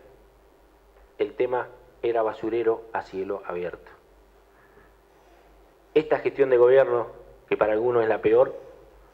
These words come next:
gracias a Dios, se va a terminar con esa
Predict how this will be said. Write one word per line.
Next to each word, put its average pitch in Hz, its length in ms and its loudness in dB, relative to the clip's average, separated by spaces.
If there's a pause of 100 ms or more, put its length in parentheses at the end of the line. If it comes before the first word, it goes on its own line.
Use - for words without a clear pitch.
(1400)
gracias 127 420 0
a 101 40 2
Dios, 127 280 4 (920)
se - 140 -2
va 117 80 2
a 117 40 0
terminar 110 400 -2
con 107 160 -2
esa 113 400 -4